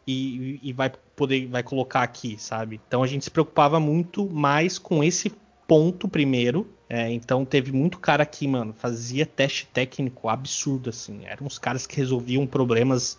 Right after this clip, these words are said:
gigantescos, mas, cara, que eram ser huma-, seres humanos péssimos, assim, sabe?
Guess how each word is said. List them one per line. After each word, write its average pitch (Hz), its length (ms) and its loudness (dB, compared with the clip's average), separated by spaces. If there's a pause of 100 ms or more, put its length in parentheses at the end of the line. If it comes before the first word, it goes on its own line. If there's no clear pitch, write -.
(140)
gigantescos, 165 960 6
mas, 165 200 4
cara, 214 280 -2
que - 320 2
eram 175 240 6
ser - 360 -2
huma-, 196 220 4
seres 185 380 0
humanos 202 260 4
péssimos, 135 680 4
assim, 110 300 -8
sabe? 120 380 -8